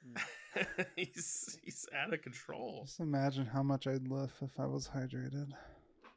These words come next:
Speaker 2: Probably a lot more, to be honest with you. You'd probably, you'd probably have a good, uh,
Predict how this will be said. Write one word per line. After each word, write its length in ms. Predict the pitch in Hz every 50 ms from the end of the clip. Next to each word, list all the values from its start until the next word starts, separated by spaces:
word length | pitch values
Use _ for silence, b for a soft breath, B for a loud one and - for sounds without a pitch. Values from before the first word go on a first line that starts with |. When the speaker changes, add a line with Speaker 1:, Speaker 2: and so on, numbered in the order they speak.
| _ _ _ _ _ _ _ _ -
Speaker 2:
Probably 360 | - - - - 302 339 349 339
a 60 | 165
lot 280 | 147 160 190 214 -
more, 380 | 135 139 180 262 403 - - 110
to 60 | - 101
be 120 | 101 101
honest 320 | 107 127 175 226 - - -
with 140 | 110 110 117
you. 160 | 131 165 180 170 -
You'd 200 | 135 165 175 160
probably, 280 | - 180 185 180 165
you'd 120 | 170 180 170
probably 260 | 185 185 180 180 175
have 140 | 175 170 165
a 60 | 151
good, 380 | 135 139 156 160 165 165 156 151
uh, 340 | 151 147 147 147 147 147